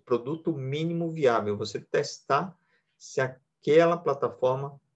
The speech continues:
gera um interesse, por exemplo, é, dos produ-, imagina num site desse a gente colocar lá os produtores culturais se cadastrarem, os artistas se cadastrarem,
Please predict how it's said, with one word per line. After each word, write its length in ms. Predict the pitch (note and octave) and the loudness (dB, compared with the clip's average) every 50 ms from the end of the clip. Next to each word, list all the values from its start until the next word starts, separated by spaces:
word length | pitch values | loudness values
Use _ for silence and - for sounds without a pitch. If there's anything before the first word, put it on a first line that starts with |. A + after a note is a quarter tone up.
| _ _ - | _ _ -12
gera 420 | A#2 A2 G#2 B2 C3 C3+ C3+ C#3+ | -10 -8 2 4 4 4 4 2
um 40 | C#3+ | 0
interesse, 580 | C#3+ C#3 B2 C3+ A#2+ B2 A#2+ B2 A#2 - - - | -4 -4 -2 0 0 2 0 0 -2 -4 -12 -4
por 180 | - - A#2+ | 0 2 2
exemplo, 540 | A#2 G#2+ G#2+ A2+ A2+ A#2 A2+ - C3+ C3+ - _ _ - - _ _ _ _ _ _ | 2 2 2 -2 -4 -4 -6 -8 -12 -12 -12 _ _ -20 -20 _ _ _ _ _ _
é, 260 | - A2+ A2 G#2+ G#2+ G#2 | -4 0 0 2 2 0
dos 180 | G#2 G#2 - | -2 -6 -10
produ-, 340 | - - - B2 - - - - - | 0 2 2 2 2 -2 -10 -8 -2
imagina 380 | D#3 D#3+ D#3+ E3+ F3 F3 F3 | 0 0 0 0 -2 -2 -2
num 140 | E3+ D#3+ D3 | -2 -2 -2
site 320 | - - C3+ C3 - - | 0 0 0 0 0 0
desse 240 | A#2+ C3 C3 - C#3 | 0 0 2 2 0
a 20 | B2+ | -2
gente 240 | C3+ C3 C3 - | -2 -6 -8 -2
colocar 300 | - B2+ B2 A#2+ - B2 | 0 0 0 0 2 2
lá 100 | A#2+ A#2 | 2 2
os 120 | A2 - - | 2 -2 -4
produtores 600 | - - C#3 B2+ B2 B2 - C#3 A#2+ - - - | 2 2 2 2 2 -2 2 2 2 2 0 -8
culturais 460 | - B2+ A#2+ - A#2+ A#2+ A#2+ A2+ G2+ | -12 -12 -10 -8 -2 0 0 0 0
se 80 | - - | -2 -6
cadastrarem, 680 | A2 G2+ G2+ G2 - - - A#2+ B2+ C3 B2 A#2+ A2+ | -2 -2 -2 -4 -4 -2 0 2 2 2 0 -4 -8
os 100 | G#2+ A2 | -8 -8
artistas 540 | G#2+ G2+ - - - C3 A#2+ - - - - | -8 -8 -8 -10 -10 -10 -10 -8 -12 -12 -14
se 100 | - - | -8 -8
cadastrarem, 800 | A2 G#2 G#2 G#2 G2 G2+ - - A#2 B2 B2+ B2 B2+ C3 - | -8 -6 -6 -6 -8 -8 -6 -2 0 0 0 0 -4 -8 -12